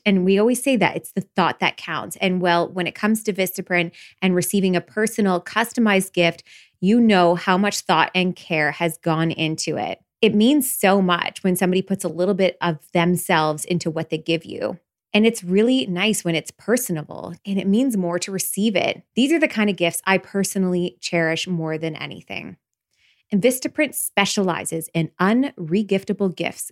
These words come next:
gifts so unique and personal that you wouldn't dream of passing them on. One-off gifts like custom mugs and canvas prints, photo books, and wall calendars.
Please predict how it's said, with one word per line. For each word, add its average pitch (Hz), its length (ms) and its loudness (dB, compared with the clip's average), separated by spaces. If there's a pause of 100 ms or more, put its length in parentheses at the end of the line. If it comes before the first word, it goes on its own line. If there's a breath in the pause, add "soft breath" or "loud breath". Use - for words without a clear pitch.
gifts 294 220 0
so 262 340 0
unique 220 480 4
and 190 140 0
personal 208 400 -4
that 196 140 -4
you 202 120 0
wouldn't 220 280 -2
dream 190 480 -4
of - 180 -12
passing 151 360 -8
them 151 140 -6
on. 147 300 -12 (540 soft breath)
One-off 233 460 2
gifts 208 280 0
like 170 160 0
custom 160 460 -4
mugs 214 400 4
and 170 120 -8
canvas 214 440 -2
prints, 208 360 -2 (160)
photo 233 300 6
books, 214 400 0
and 175 160 -2
wall 180 260 0
calendars. 170 720 -12